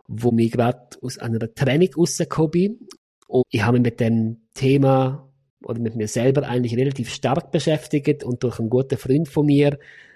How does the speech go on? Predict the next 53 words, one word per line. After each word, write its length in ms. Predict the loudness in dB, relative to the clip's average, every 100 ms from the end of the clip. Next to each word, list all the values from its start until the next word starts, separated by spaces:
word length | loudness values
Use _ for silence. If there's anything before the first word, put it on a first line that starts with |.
| _ -2
ähm, 520 | 2 2 2 0 -6 _
ist 200 | -10 -4
sie 80 | 0
mir 140 | 0
empfohlen 440 | 0 0 0 2 4
worden 360 | 4 4 2
und 240 | 0 -2 -2
ich 60 |
habe 160 | -2 -2
dann 80 | -4
einfach 220 | -6 -4
einmal 260 | -2 0 -2
ein 80 | -4
E-Mail 420 | -4 0 0 0
geschrieben 500 | -6 -2 0 2 0 -4 _ _
und 160 | -6 -4
habe 120 | -4
gesagt, 300 | 0 0 0
ob 140 | -2
ich 80 | 0
mal 140 | 0 0
vorbeikommen 540 | 0 0 0 0 -2
könnte, 500 | 2 0 0 -4 -4
zum 200 | 0 2
schauen, 180 | 2 2
wie 200 | 2 0
sie 220 | -2 -2
arbeitet. 500 | -2 0 -2 -2 -8 _ _ _ _ _ _ _
Aus 140 | -8
dem 160 | -2 -2
einen 200 | 0 -2
E-Mail 380 | -2 -2 0 0
sind 200 | -2 0
dann 120 | 0
mehrere 320 | 2 2 2 0
Sessions 500 | 0 -2 0 -2 2
geworden. 340 | 0 2 0
Man 140 | 0
kann 140 | -2 -4
schon 140 | -2
sagen, 260 | -2 -2 -2
eine 100 | -6
Freundschaft 640 | 0 0 2 0 -2 -4
eigentlich. 440 | -4 -2 -2 -6 -10
Das 180 | -6 -2
würde 200 | -2 -2
man 120 | 0
ja, 140 | -2
glaub 160 | -2 -8
ich, 60 |
nicht 160 | -8 -4
da 260 | -2 -2 -4
hocken. 440 | -8 -6 0 0